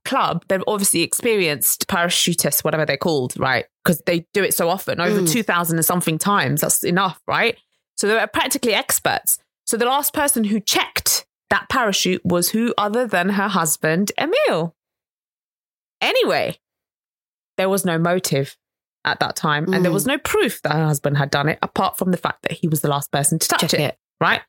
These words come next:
Speaker 1: So the police couldn't do anything. Anyway, after a few days, one of Victoria's friends called up the detective.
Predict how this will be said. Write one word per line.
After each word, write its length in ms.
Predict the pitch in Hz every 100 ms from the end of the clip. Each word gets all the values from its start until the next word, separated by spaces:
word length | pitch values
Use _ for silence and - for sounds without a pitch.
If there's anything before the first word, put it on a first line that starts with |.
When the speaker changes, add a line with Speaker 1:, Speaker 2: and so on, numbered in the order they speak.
| _ -
Speaker 1:
So 80 | -
the 40 |
police 200 | 277 233
couldn't 160 | - -
do 120 | 160
anything. 360 | 147 - - - _ _ _ _ -
Anyway, 440 | 440 339 208 220 _
after 220 | - 311 381
a 40 |
few 160 | 311 240
days, 320 | 180 165 - -
one 220 | 202 247
of 120 | 285
Victoria's 600 | 247 - 262 247 208 185
friends 600 | - 226 139 143 - - - _ _ -
called 260 | 330 370
up 160 | 320 -
the 120 | 214 202
detective. 600 | 196 185 - - 143